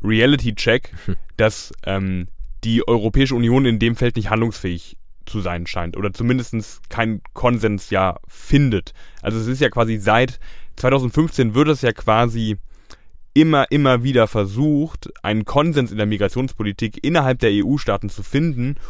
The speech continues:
Speaker 1: und man hat es ja bisher quasi nicht, nicht geschafft und deswegen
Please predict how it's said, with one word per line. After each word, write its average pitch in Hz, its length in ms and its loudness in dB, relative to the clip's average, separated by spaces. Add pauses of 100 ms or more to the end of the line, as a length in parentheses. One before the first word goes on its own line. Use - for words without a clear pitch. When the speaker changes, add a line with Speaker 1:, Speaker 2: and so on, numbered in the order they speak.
Speaker 1:
und 113 120 -2
man 110 120 2
hat 123 120 2
es 117 80 -6
ja 117 80 2
bisher 117 340 0
quasi 104 360 0
nicht, 104 340 -2 (720)
nicht 135 460 2
geschafft - 680 -2 (120)
und 117 480 0
deswegen 120 360 2